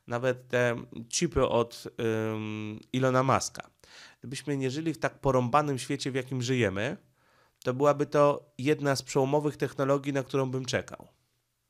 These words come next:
Bo te chipy użyte we właściwy sposób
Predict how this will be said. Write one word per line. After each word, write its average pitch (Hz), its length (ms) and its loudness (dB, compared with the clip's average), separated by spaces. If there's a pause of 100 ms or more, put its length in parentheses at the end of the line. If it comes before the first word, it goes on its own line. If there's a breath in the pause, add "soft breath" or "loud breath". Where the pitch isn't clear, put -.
(320)
Bo 127 120 -2
te 139 120 0
chipy - 520 0 (120)
użyte 131 560 2 (680 loud breath)
we 131 160 0
właściwy 147 480 2
sposób 143 640 2